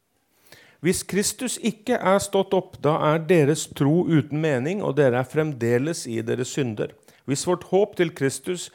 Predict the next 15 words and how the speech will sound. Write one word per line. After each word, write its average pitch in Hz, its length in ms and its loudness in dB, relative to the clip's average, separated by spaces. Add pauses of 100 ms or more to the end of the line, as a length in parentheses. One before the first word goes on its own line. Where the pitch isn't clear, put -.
(280)
gjelder 160 320 2
bare 165 400 4
for 190 160 -2
dette 202 240 0
livet, 190 400 0 (480)
er 147 160 0
vi 190 260 0
de 175 220 -2 (220)
ynkeligste 202 760 0
av 220 260 0
alle 247 280 0
mennesker.» 262 460 0 (3250)
Og 151 80 -8
der, 233 320 2
eh, 190 1000 0